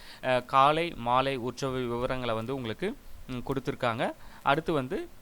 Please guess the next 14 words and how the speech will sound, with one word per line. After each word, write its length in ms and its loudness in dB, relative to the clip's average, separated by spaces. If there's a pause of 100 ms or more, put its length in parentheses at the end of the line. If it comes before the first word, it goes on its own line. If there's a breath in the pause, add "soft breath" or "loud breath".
(160)
ஏழாம் 420 4
நாள் 220 0
திருவிழா 460 -2 (200)
பத்து 320 -2
பன்னிரெண்டு 460 -2
இரண்டாயிரத்தி 420 -2
இருபத்தி 340 -4
நாலு, 260 -2
கார்த்திகை 460 -4
இருபத்தி 380 -2
ஐந்து, 380 -2 (1160)
பஞ்சமூர்த்திகள், 800 2
மகாரதங்கள், 720 4 (400 loud breath)
தேரோட்டம் 520 4